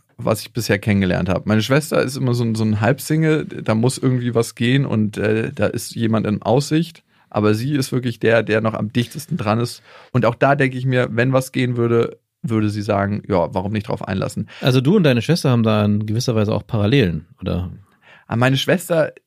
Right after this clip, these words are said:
Speaker 1: ist eher ein Beziehungsmensch, ich bin eher ein Affärenmensch.
Speaker 2: Also sie sucht
Speaker 1: Also
Speaker 2: auch immer eine Beziehung?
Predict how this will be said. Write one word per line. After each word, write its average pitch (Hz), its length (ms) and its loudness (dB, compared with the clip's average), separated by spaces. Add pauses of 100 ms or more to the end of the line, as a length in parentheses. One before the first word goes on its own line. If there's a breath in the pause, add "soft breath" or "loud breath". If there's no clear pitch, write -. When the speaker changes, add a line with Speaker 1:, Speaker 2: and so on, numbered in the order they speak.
(260)
Speaker 1:
ist 131 200 -2
eher 131 160 2
ein 135 140 2
Beziehungsmensch, 147 760 0
ich 123 160 -6
bin 123 140 -4
eher 113 140 0
ein 107 100 0
Affärenmensch. 95 640 -2
Speaker 2:
Also 117 200 2
sie 117 100 2
sucht 117 140 2
Speaker 1:
Also - 160 0
Speaker 2:
auch 101 80 0
immer 101 100 2
eine 98 120 2
Beziehung? 85 420 -4